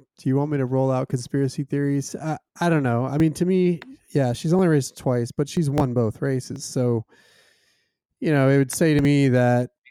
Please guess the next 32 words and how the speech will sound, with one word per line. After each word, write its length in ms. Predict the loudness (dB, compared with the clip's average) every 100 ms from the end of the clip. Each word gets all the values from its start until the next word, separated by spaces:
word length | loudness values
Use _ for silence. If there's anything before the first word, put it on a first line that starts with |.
| _ _ _ _ -20 -4
whatever 460 | 2 4 4 4 4
her 120 | 4
reasons 400 | 4 4 2 2
are, 440 | 2 2 0 -4 _ _ _ _ _ _ _ _ _
she's 380 | -10 -4 -2 -4
been 300 | -2 0 2
on 200 | -2 -4
form 420 | -4 -2 -2 -2
when 120 | -4
she 160 | -4 -4
has 280 | -2 -2 0
raced, 380 | 0 -2 -4
so 140 | -4 -2
why 180 | 0 -2
am 80 |
I 100 | -4
to 140 | -4 -4
doubt 240 | -4 -2
her 140 | -2 -2
now? 340 | -4 -4 -4 -6 _ _ _ _ _ _
I 60 | 0
think 160 | 2 0
Hassan's 480 | 0 0 0 0
on 180 | 0 0
better 260 | 0 0 0
form, 440 | -2 -2 0 -2
and 560 | -2 -2 -2 -4 -8 -14 _ _ _ _ _ _ _ _ _ _ _
Houlihan, 340 | 0 2 4 2
we 100 | 4
don't 180 | 4 4
know. 140 | 2
She 100 | 0